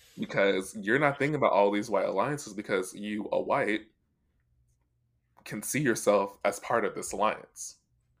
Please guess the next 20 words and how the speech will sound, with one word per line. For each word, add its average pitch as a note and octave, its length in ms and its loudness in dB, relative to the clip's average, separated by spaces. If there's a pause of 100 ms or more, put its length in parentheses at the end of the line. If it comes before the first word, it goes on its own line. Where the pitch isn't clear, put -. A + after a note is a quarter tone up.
(420)
When G#2+ 260 -4
you A2+ 120 -4
see D#3+ 640 -6 (180)
something G#2+ 640 -4
that G2 340 0
you G#2+ 80 -4
feel G#2+ 200 0
like - 200 2
you G#2 140 -6
can't G#2+ 300 -6
be A#2 100 -2
a G2+ 40 -4
part G#2+ 280 2
of, G2 240 -2
then G2 160 -4
it's F#2+ 140 -10
a - 40 -4
threat - 340 -8
to G2+ 100 -12
you. G2+ 180 -12